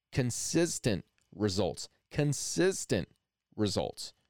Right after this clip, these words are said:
Smoking is instant, but the results are varied. So when you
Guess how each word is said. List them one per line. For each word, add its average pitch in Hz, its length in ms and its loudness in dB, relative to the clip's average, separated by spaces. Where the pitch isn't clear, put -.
Smoking 147 600 2
is 117 220 0
instant, 156 500 2
but 120 100 2
the 131 80 2
results 139 540 2
are 113 340 2
varied. 123 500 2
So 107 220 0
when 107 220 0
you 113 140 2